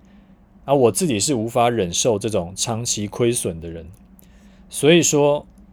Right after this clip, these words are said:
这种傻傻买台湾五十的方法对我来说不适合。那这边我也讲一下，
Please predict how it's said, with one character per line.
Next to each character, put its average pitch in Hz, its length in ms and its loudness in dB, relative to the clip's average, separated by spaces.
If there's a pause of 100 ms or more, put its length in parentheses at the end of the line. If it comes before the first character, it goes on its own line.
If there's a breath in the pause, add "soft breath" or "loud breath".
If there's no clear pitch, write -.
(320)
这 156 100 -2
种 110 220 0
傻 131 320 2
傻 139 260 2
买 107 220 -2
台 110 160 0
湾 131 160 2
五 107 120 -4
十 95 220 -4
的 101 80 -2
方 104 260 -6
法 90 160 -6
对 127 140 -6
我 98 100 -2
来 82 140 -8
说 95 180 -6
不 87 140 -14
适 87 220 -4
合。 85 200 -16 (1800 loud breath)
那 151 100 -2
这 160 100 -2
边 214 140 4
我 151 100 6
也 151 80 6
讲 87 300 -4
一 - 20 -8
下， 85 460 -6